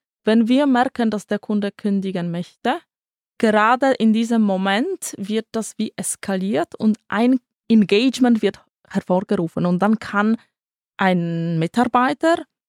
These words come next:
es könnte auch ein Chatbot sein, egal welche, welche Ressource sozusagen, aber es wird mit dem Kunden nur interagiert, wo wir sehen, der Kunde braucht Hilfe oder wir müssen reagieren. Und wenn wir merken, dass der Kunde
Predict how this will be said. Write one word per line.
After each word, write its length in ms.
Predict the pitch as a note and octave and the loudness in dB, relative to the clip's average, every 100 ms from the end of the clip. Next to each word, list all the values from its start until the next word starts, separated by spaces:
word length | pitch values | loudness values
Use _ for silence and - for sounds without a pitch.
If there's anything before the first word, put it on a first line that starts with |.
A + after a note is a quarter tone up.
| _ | _
es 160 | F3+ - | -14 -2
könnte 260 | G3 G3 F#3 | 0 2 2
auch 180 | F#3+ F3+ | -2 -2
ein 100 | F#3+ | -6
Chatbot 420 | - G3 - C4 | -6 -10 -8 -10
sein, 280 | - B3+ D#4 F#4+ _ | -4 -4 -4 -10 _
egal 540 | F#3 E3+ F#3 A3+ D4 | -4 0 2 2 2
welche, 480 | C4+ C4 - C#4 C#4 | 2 0 2 2 2
welche 380 | A#3 A#3 A#3+ B3+ | 2 0 2 2
Ressource 480 | A#3+ A3+ - B3+ C4+ | 4 2 0 -2 -2
sozusagen, 760 | C#4 C4 B3 B3+ B3+ B3+ D4 C#4 _ _ _ | -4 -6 -6 -4 -2 -2 -4 -8 _ _ _
aber 180 | G#3 G#3+ A3 _ _ _ _ _ _ | -2 -2 -6 _ _ _ _ _ _
es 220 | A3 - | -2 0
wird 260 | B3 - C4 | 0 0 0
mit 220 | A#3+ - | 0 0
dem 180 | A3 A3 | 0 0
Kunden 500 | A#3+ A#3 A#3 G#3+ G#3 | 0 0 2 2 2
nur 200 | A#3 C#4+ | 2 -2
interagiert, 840 | A#3 A3 A3+ A3 G#3 F#3+ G3+ - - | -2 -2 -2 -2 -2 -4 -6 -6 -6
wo 180 | - G3+ | -6 -4
wir 160 | G3+ G3+ | -2 -2
sehen, 300 | G#3+ A3 G#3+ | -2 0 0
der 120 | G3 | -4
Kunde 340 | - G#3+ G#3 | -4 -2 -2
braucht 280 | G3+ F#3 E3 _ | 0 -2 -4 _
Hilfe 420 | G#3 D4+ - E4+ - | -6 -6 -4 -2 -2
oder 260 | G3+ F#3 | -4 -2
wir 100 | G3 | 2
müssen 480 | G3 G#3+ A3 - G#3+ | 4 4 2 0 0
reagieren. 680 | G3+ G3 F3+ F#3+ F#3+ F3 E3 - _ _ _ _ | 2 0 0 0 -2 -2 -6 -12 _ _ _ _
Und 180 | G3+ F#3+ | -2 2
wenn 240 | A#3 E4 | 0 0
wir 120 | D#4+ | 0
merken, 380 | C4+ C4 - A#3+ | 2 2 2 -2
dass 140 | A3+ - | -2 -4
der 120 | G#3+ | -6
Kunde 480 | - G#3+ G3+ G3 | -2 0 2 0